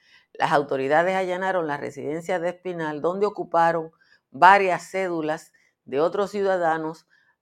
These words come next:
a su nombre, así como varios celulares con los cuales presuntamente se realizaban las actividades delictivas. Como siempre, les agradezco a todos y todas que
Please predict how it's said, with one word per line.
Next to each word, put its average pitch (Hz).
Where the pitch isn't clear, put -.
a 147
su 190
nombre, 170
así 156
como 170
varios 190
celulares 165
con 190
los 190
cuales 175
presuntamente 165
se 170
realizaban 147
las 147
actividades 127
delictivas. -
Como 139
siempre, 254
les 160
agradezco 131
a 123
todos 139
y 135
todas 131
que 127